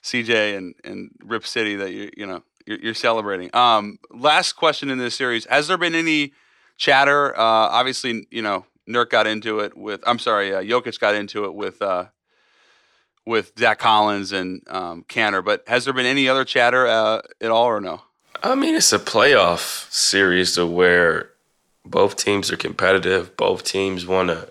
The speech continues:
Speaker 2: advance to the conference finals, and you wanna win. So there's gonna be chatter, there's gonna be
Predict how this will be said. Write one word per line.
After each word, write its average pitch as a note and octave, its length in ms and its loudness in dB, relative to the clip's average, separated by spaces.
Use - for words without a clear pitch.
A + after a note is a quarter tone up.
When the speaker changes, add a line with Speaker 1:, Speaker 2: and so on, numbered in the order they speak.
Speaker 2:
advance F#2 600 0
to - 60 -6
the E2 80 -6
conference F2 500 -2
finals, F#2 640 0
and F#2+ 220 2
you F#2 140 2
wanna G#2+ 260 6
win. G2+ 340 4
So - 240 0
there's A#2 140 2
gonna G#2+ 200 2
be F#2+ 180 -4
chatter, F#2 680 2
there's F#2 200 -4
gonna F2 240 -2
be G#1 640 -14